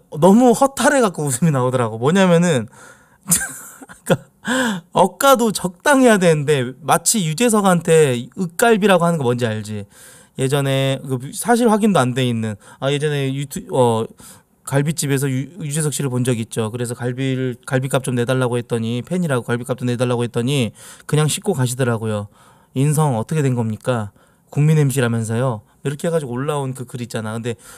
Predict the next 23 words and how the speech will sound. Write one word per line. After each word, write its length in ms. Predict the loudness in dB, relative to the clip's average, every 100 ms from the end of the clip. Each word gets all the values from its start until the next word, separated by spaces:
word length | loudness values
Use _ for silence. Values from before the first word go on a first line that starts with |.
| _
그 280 | 0 2 2
글을 360 | 2 2 2 0
토대로 480 | 0 2 2 2
유재석 480 | -2 -2 -2 -2 0
하도 160 | 0 0
깔 160 | -2
게 140 | -2 -4
없으니까 280 | -6 -6 -6
유재석 340 | -6 -8 -6
씨를 200 | -6 -4
억가라는 560 | -6 -2 0 2 0 -2
거야. 240 | -6 -8 _ -12
윽갈비라고 560 | -2 0 2 2 0
하면서. 400 | -2 -6 -8 -10 -14 -20 -20 -4
그 160 | 0
이후로 360 | 2 2 0 0
붙은 460 | -4 -8 0 0 2
<laughs> 0 |
별명이 520 | -2 0 0 -2 -4
윽갈비거든. 880 | -8 -2 2 4 2 0 -4 -6 -8 -12 _ _ _
<laughs> 320 | -2 -2 -2
그리고 300 | 0 0 0
무슨 280 | -2 -2 -4